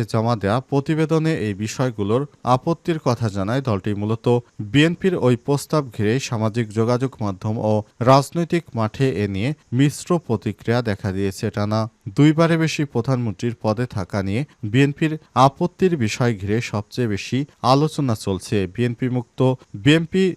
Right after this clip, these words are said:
যুক্ত হচ্ছে একটানা দুই মেয়াদের বেশি প্রধানমন্ত্রী পদে কোনো ব্যক্তি না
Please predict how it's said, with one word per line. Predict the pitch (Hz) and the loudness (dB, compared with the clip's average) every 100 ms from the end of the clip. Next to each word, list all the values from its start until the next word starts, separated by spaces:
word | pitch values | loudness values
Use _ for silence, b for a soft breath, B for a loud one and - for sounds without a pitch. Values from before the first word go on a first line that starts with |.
| - 104 | -4 -2
যুক্ত | 135 - 151 | -2 0 0
হচ্ছে | 110 - - 127 107 | 0 -4 -2 0 0
একটানা | - - 101 117 113 | -2 -2 0 0 0
দুই | 123 123 | 0 2
মেয়াদের | 127 123 131 101 | 2 2 0 0
বেশি | 101 - 107 | -4 -4 -6
প্রধানমন্ত্রী | 113 120 127 117 92 123 117 | -2 -2 0 -2 -4 -4 -2
পদে | 101 90 120 135 b | -2 0 0 -2 b
কোনো | 135 151 151 | 0 2 2
ব্যক্তি | 151 - 156 151 _ 117 | 0 0 0 0 _ 2
না | 135 | 4